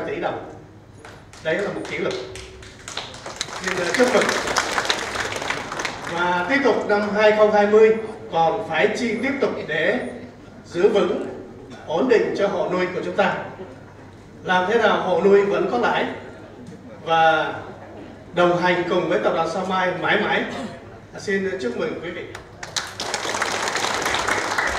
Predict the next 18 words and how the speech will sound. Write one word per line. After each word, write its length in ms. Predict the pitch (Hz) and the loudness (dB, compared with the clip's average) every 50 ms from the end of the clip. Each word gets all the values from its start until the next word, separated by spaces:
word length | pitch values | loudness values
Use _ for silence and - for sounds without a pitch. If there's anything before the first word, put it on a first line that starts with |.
| - - - - - - - - - - - - - - - - - - - - - - - - - - - - - - - - - - - - - | -4 -4 -6 -6 -6 -8 -8 -8 -10 -8 -10 -10 -10 -10 -14 -14 -14 -14 -14 -14 -16 -16 -18 -18 -18 -18 -18 -18 -20 -18 -20 -20 -20 -18 -18 -6 -4
Kính 120 | 220 208 247 | -4 0 4
thưa 180 | 226 202 - - | 4 2 4 4
quý 100 | 214 220 220 | 2 2 2
đại 100 | 202 - - | 2 0 0
biểu, 160 | 160 165 - - - - - - - - - - - - - - - - - - - - - - 165 | -2 -4 -4 -6 -8 -10 -12 -14 -16 -16 -18 -18 -20 -20 -20 -20 -20 -20 -20 -20 -20 -20 -18 -12 -10
thì, 220 | 170 160 160 156 | -6 -2 -2 0
à, 460 | 151 143 143 139 139 - - 101 - - - - - - - - - | 0 0 0 -2 -2 -2 -4 -6 -10 -14 -16 -18 -18 -18 -20 -10 -8
cái 100 | 202 202 - | -8 -4 2
câu 140 | 214 202 190 - - | 2 2 2 2 0
chuyện, 380 | 180 160 139 143 143 139 139 | -2 -2 -2 -4 -4 -4 -4
à, 100 | 139 - - - | -6 -6 -6 -6
con 100 | 190 196 | -6 0
cá 100 | - 311 | 2 2
tra 320 | 311 - 311 302 196 185 - - - - - - - - - - - - - - - - - - - - - - - - - | 4 4 4 2 2 0 -4 -6 -10 -14 -14 -16 -18 -18 -18 -18 -20 -20 -20 -20 -20 -20 -20 -20 -20 -20 -20 -20 -20 -18 -10
nó 420 | 170 175 190 208 220 247 247 240 220 208 185 - 175 | -6 -2 0 0 0 0 0 0 -2 -2 -2 -2 -2
dài 160 | 170 147 - | -4 -4 -4
dòng 160 | - - - | -6 -6 -6
lắm. 120 | - - | -6 -6